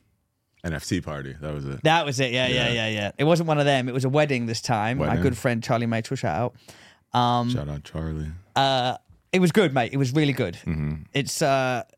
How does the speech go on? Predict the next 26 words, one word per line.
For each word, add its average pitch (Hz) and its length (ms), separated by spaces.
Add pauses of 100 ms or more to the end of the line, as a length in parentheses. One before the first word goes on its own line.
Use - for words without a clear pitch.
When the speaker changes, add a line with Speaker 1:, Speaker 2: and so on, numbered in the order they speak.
(140)
Speaker 2:
it's - 100
a 175 60
different 247 340
air 196 200
down 131 280
there. 113 260
It's - 160
more 160 420
moist. 165 720
The 135 100
Latin, 165 580
the, 143 120
here 175 300
it's 240 120
Mexican 208 480
Latin. 190 580 (380)
You 156 80
know, 156 120
there 180 340
it's - 180
like 123 320 (300)
Puerto 143 260
Rico, 143 560
Cuba, 131 580
Bad 131 340
Bunny. 131 640